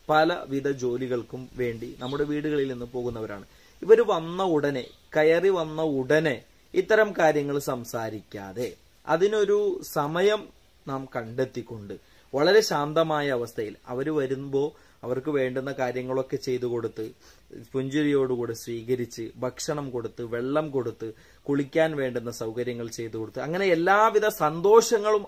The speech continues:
അവർക്ക് നിങ്ങൾ കൊടുത്തുകൊണ്ട്, ഒരു പരാതി എന്ന നിലക്കല്ല, ഇതൊരു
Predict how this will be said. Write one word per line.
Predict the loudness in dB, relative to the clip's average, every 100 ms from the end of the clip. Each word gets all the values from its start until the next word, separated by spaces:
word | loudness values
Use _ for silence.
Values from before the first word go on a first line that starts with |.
| 0
അവർക്ക് | 2 2 -2 -4 -4
നിങ്ങൾ | -4 -4 -4
കൊടുത്തുകൊണ്ട്, | -2 0 0 2 4 4 0 -10 -12 -20 -18 2
ഒരു | 4 4 -2 -6 _ _ _ _ 2
പരാതി | 4 6 4 4 0 0
എന്ന | 0 0
നിലക്കല്ല, | 0 0 -4 -4 -8 -12
ഇതൊരു | -8 0 2